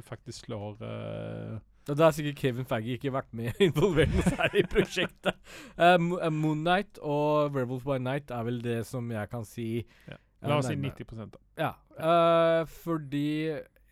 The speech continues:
Speaker 2: Moon Knight har så mye potensialer, men jeg tror Moon Knight fikk
Speaker 1: Loki var vel ikke heller så det er overdrivet dårlig, men det var jo ikke
Speaker 2: Jeg var underholdt av Loki. Jeg vil
Speaker 1: Ja.
Speaker 2: gjerne se en sesong to.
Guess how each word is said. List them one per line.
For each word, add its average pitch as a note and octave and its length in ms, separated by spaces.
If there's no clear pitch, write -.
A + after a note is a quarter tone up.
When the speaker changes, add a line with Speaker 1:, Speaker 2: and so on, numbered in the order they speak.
Speaker 2:
Moon B2+ 240
Knight C#3+ 200
har A#2+ 280
så - 100
mye B2 120
potensialer, B2 640
men B2+ 140
jeg - 100
tror B2 180
Moon A#2 240
Knight A#2 220
fikk F3 300
Speaker 1:
Loki D#3 360
var D#3+ 140
vel A#2+ 100
ikke C#3+ 200
heller A#2+ 280
så C3 180
det C3 120
er A#2 180
overdrivet A2+ 600
dårlig, A2+ 360
men A2+ 140
det A#2 80
var A#2 100
jo A2+ 140
ikke A#2+ 280
Speaker 2:
Jeg G3+ 320
var F#3 160
underholdt B2+ 440
av A#2+ 80
Loki. A2+ 400
Jeg D3 120
vil E3 80
Speaker 1:
Ja. C3+ 120
Speaker 2:
gjerne A#2+ 100
se - 140
en G#2+ 60
sesong G#2 420
to. G#2+ 240